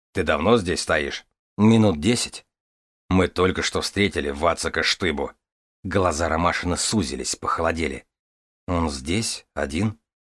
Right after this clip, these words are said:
«Может быть, и не один». Увидев нас, сильно удивился и заспешил. Уж не он ли тот самый таинственный помощник Ландсберга, интросенс? Не удивлюсь, если это так. Что он делает на Меркурии?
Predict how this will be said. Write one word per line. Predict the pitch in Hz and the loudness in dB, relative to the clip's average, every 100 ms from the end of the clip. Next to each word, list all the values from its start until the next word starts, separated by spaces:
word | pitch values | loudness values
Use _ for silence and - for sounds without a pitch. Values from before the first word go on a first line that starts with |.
| _ _ _ _ | _ _ _ _
«Может | 76 82 117 107 110 | -4 2 4 4 0
быть, | 98 123 73 - | 2 2 2 -2
и | 71 | -6
не | 76 85 | -2 0
один». | 92 95 107 69 60 _ _ _ _ | 0 2 2 0 -4 _ _ _ _
Увидев | 82 87 95 87 - | -4 0 0 0 -2
нас, | 95 92 | 0 2
сильно | - 101 95 87 | 2 0 0 0
удивился | 82 73 98 - 80 | 0 0 -2 -2 -4
и | |
заспешил. | 78 - 92 - 71 - _ _ _ _ - | -4 -4 -2 -2 -2 -8 _ _ _ _ -8
Уж | 90 - 98 | -2 0 4
не | 98 | 4
он | 90 127 143 | 6 6 6
ли | 139 127 | 4 2
тот | - 113 | 2 0
самый | - 120 110 110 | 2 2 4 2
таинственный | 101 98 110 - 101 104 | 2 2 2 2 0 0
помощник | 98 98 104 - 98 104 | 2 2 2 0 -2 2
Ландсберга, | 117 90 71 67 69 69 73 | 4 2 0 -4 -4 -2 -4
интросенс? | 73 82 85 - 64 62 - _ _ _ _ _ _ _ | -2 -2 0 0 -2 -4 -8 _ _ _ _ _ _ _
Не | 90 101 | 2 4
удивлюсь, | 107 95 107 110 131 - | 4 6 6 6 6 4
если | 98 90 87 | -2 -4 -2
это | 80 87 | -4 -2
так. | 64 - - _ _ _ | -4 -6 -16 _ _ _
Что | - - - 92 | -10 -8 -2 2
он | 113 107 | 4 4
делает | 80 110 101 - | 4 2 2 2
на | |
Меркурии? | 95 95 - 107 69 | 0 0 -2 -2 -2